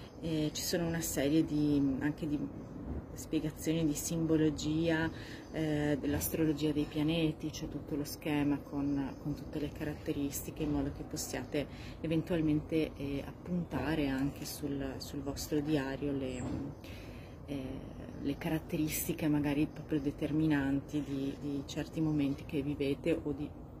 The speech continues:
mm, certe cose che affrontate, se, eh, appunto, mm, praticate dei rituali.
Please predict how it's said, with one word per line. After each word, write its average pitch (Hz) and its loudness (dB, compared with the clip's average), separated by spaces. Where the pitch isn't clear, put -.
mm, 127 -4
certe 147 -6
cose 139 -2
che 151 -4
affrontate, - -4
se, - -6
eh, 135 -4
appunto, 135 -4
mm, 131 -4
praticate 143 -6
dei 135 0
rituali. - -6